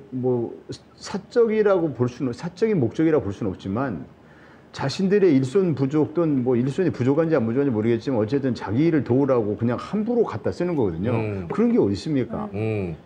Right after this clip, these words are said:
Speaker 1: 공무원이 자신이 소속된 조직이 있고
Speaker 2: 음.
Speaker 1: 자신에게 부여된 직책이 있고
Speaker 2: 네.
Speaker 1: 그 조직의 그 일정한 계통에 따라서 지휘 명령을 받아가면서 자신에게 부여된 직책을 수행하는 것이지
Speaker 2: 음.
Speaker 1: 그냥 검사가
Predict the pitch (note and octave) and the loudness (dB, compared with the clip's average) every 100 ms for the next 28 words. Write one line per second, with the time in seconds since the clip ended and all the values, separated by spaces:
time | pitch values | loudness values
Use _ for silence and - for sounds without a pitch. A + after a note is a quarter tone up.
0 | - C3 F3 F#3 F3 E3 D#3 C#3 G2+ - | -8 -4 -2 0 2 2 2 0 -2 -14
1 | - - - - - - - B2 C#3 C3 | -20 -20 -20 -20 -20 -10 -4 0 0 0
2 | D#3+ E3 - C#3+ A#2 A#2 A2 C#3 G2+ - | 0 -2 0 0 0 0 0 0 -2 -4
3 | F2+ D2 A2 G#2+ E2+ B2+ B2+ E3 D3 C3 | -10 -10 -6 -4 -2 -4 -2 2 2 2
4 | C3+ C3 A2 - - F3 C3+ F#2 - D#2 | 2 2 0 -4 -2 0 0 -2 -6 -12
5 | C2+ - G2+ F#2 D#2+ D#3 B2+ C3+ C3+ D#3 | -12 -10 -8 -6 0 0 2 0 0 -4
6 | - - C#3 C3+ B2+ A#2 - - - - | -6 -2 2 4 4 2 -2 -12 -20 -20
7 | - A#2+ A#2 B2+ D#3+ D3 A#2 C#3 C3 E3 | -8 -2 0 0 0 -2 0 0 2 2
8 | D3+ D3+ C#3 A#2+ G#2+ G#2+ - C3+ C#3+ C3+ | 2 0 0 0 2 -2 0 0 2 2
9 | B2+ A#2 G#2 F#2+ G#2+ C3 B2 B2 B2 A2+ | 2 0 -2 -2 0 0 2 0 -2 0
10 | A#2 - - - - A2+ C3+ B2+ A#2 B2 | 0 -2 -12 -14 -6 -2 0 0 2 2
11 | A#2+ G#2 - - B2 G#2 - C#3+ C3 G#2+ | 2 -4 -6 -2 -2 -2 0 0 0 -2
12 | F2 E2 F2+ B2 A2+ - G2 F#2 E2+ D#3 | -4 -8 -6 -2 -2 -4 -4 -6 -6 -4
13 | G3 G3+ E3+ - D#3 D#3 D3+ C#3 G#2 | -2 0 0 0 0 2 2 2 0